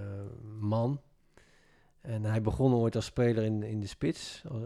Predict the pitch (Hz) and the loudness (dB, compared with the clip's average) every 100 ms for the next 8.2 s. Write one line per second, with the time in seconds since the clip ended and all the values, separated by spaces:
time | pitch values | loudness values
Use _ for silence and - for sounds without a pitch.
0 | 120 113 113 101 101 101 110 101 98 107 | -6 -6 -6 -6 -6 -6 -6 -6 -2 2
1 | 120 113 101 - 135 147 - - 110 107 | 2 2 -2 -2 0 0 -2 -6 -4 -4
2 | 110 - 104 101 101 107 107 - 123 104 | -6 -8 -8 -6 -4 0 0 0 -2 0
3 | - 123 120 107 107 101 113 120 120 - | 4 6 4 4 2 4 4 4 2 2
4 | 117 110 110 - 107 107 - - - - | 2 2 2 0 -2 -4 -12 -20 -20 -20
5 | - - - _ - 104 98 95 95 95 | -20 -20 -20 _ -10 -6 -4 -4 -4 -4
6 | 92 92 95 92 92 95 - 120 113 131 | -4 -6 -6 -8 -8 -10 -12 -6 0 2
7 | 156 151 135 131 131 139 110 117 113 117 | 4 4 6 4 4 2 0 2 0 -2
8 | - - | -10 -16